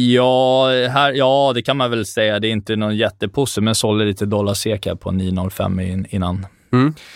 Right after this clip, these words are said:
Speaker 1: innan, eh, podden.
Speaker 2: Det var rätt intressant. Jag hade inte kollat på den innan, men när du sa det så gick jag in och det är ju månadsstängningen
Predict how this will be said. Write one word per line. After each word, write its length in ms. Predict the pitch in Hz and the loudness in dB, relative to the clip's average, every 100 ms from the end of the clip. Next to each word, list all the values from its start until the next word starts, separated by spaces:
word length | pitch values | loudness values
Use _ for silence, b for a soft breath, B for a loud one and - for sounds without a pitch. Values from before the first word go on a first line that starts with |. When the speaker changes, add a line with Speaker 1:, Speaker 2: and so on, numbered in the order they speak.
| B B - | B B -8
Speaker 1:
innan, 500 | 92 92 90 87 90 | -6 -4 -4 -6 -8
eh, 200 | - - 101 | -8 -8 -4
podden. 280 | 110 110 - b b b b | -2 -2 -6 b b b b
Speaker 2:
Det 60 | 127 | 0
var 80 | 135 | 2
rätt 220 | 131 - | 2 0
intressant. 640 | 131 131 127 - 123 104 | -2 -2 -6 -2 0 0
Jag 60 | 120 | -2
hade 100 | 123 | -2
inte 120 | 123 | -4
kollat 300 | - 131 131 | -2 0 0
på 120 | - 117 | 0 0
den 80 | |
innan, 340 | 117 117 131 110 | 2 2 2 2
men 120 | 113 | 2
när 140 | 113 | 2
du 80 | 113 | 2
sa 360 | - 147 139 120 | 0 2 2 2
det 140 | 110 | 0
så 120 | - | -2
gick 140 | 107 - | -4 -2
jag 160 | 107 | 0
in 300 | 120 117 107 | 0 0 -2
och 320 | 107 107 - - | -2 -4 -6 -4
det 80 | 120 | -2
är 340 | 117 123 123 | 0 0 0
ju 360 | 120 113 113 101 - _ _ _ _ _ _ 113 117 127 117 107 107 107 | -2 -4 -4 -6 -8 _ _ _ _ _ _ 0 2 4 4 4 2 2
månadsstängningen 1300 | 98 - - - - - 127 131 127 117 104 95 98 | 0 -8 -14 -14 -6 -2 0 0 0 2 2 0 -4